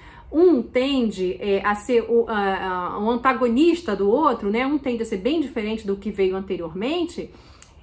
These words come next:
É, eu fiquei bastante surpresa quando eu vi algumas exposições de Art Nouveau lá em Bruxelas,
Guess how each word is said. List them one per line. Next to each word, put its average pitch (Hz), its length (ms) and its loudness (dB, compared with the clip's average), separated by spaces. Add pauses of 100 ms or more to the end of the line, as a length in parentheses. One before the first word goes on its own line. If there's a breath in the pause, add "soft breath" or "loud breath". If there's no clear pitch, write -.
(140)
É, 226 460 4 (1120)
eu 294 220 0
fiquei 330 220 0
bastante 302 320 0
surpresa 311 540 -2
quando 254 160 -2
eu 240 80 4
vi 233 140 0
algumas 220 280 -2
exposições 196 520 -6
de 196 80 -2
Art 196 100 -4
Nouveau 180 300 -4
lá 180 120 -6
em 175 80 -8
Bruxelas, 202 800 -4